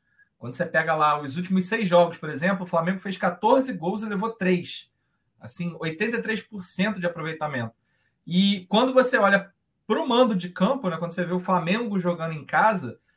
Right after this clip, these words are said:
o Flamengo fez treze gols, levou somente um, cem por cento de aproveitamento nos últimos quatro jogos. Já o Atlético Paranaense, apesar de ser um time que vem fazendo gols,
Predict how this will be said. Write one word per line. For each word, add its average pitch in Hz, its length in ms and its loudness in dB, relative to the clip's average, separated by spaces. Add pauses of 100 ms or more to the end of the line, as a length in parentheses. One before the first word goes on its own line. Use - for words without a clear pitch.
(180)
o 135 140 -14
Flamengo 185 460 2
fez 190 340 -6
treze 254 380 -2
gols, 185 540 -6
levou 170 260 -2
somente 190 460 -2
um, 185 280 0
cem 254 380 -4
por 226 140 -6
cento 202 180 -2
de 202 60 -2
aproveitamento 185 580 0
nos 185 160 2
últimos 180 240 -4
quatro 175 260 -4
jogos. 143 340 -2 (400)
Já 190 200 6
o 277 60 12
Atlético 240 320 2
Paranaense, 196 440 2
apesar 185 640 4
de 185 140 -8
ser 196 160 -6
um 190 220 -2
time 175 260 -6
que 175 140 -6
vem 208 260 -2
fazendo 160 380 -4
gols, 180 460 -4